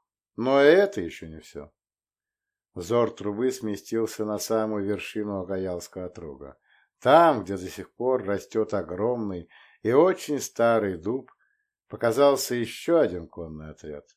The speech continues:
Только на крупах коней не видно всадников и даже сёдел. Да и откуда им быть, если каждая четвёрка лошадей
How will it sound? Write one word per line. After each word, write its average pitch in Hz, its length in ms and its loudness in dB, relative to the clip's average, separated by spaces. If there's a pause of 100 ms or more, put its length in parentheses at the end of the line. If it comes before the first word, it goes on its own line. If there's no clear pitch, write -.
(840)
Только 160 380 4
на 139 180 4
крупах 160 540 -2
коней 143 400 2
не 139 180 0
видно 139 340 -2
всадников 101 800 -2
и 95 60 -6
даже 98 300 -6
сёдел. 71 560 -8 (920)
Да 98 180 0
и 131 40 6
откуда 107 500 2
им 85 220 -10
быть, 78 280 -18 (380)
если 110 240 -4
каждая 117 520 4
четвёрка 110 640 -2
лошадей 110 600 -2